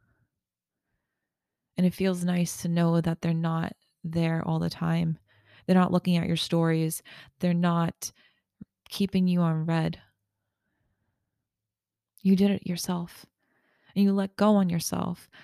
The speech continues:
And that is something to be proud of. I want you to know your worth. I want you to know that you are capable of finding a love that is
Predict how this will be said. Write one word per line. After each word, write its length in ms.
And 200
that 200
is 120
something 320
to 100
be 120
proud 280
of. 400
I 100
want 260
you 140
to 140
know 180
your 180
worth. 480
I 120
want 240
you 80
to 100
know 420
that 260
you 500
are 400
capable 760
of 140
finding 480
a 60
love 400
that 180
is 200